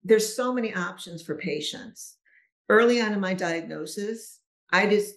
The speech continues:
didn't real-, really know if anything was gonna work. Um,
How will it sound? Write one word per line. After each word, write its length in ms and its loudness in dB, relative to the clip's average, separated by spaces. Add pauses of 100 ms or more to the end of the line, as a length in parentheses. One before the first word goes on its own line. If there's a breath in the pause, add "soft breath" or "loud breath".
(160)
didn't 300 0
real-, 260 -2 (100)
really 300 -8
know 360 -2
if 100 -6 (160)
anything 400 -6
was 140 -16
gonna 200 -18
work. 380 -12 (920)
Um, 680 -6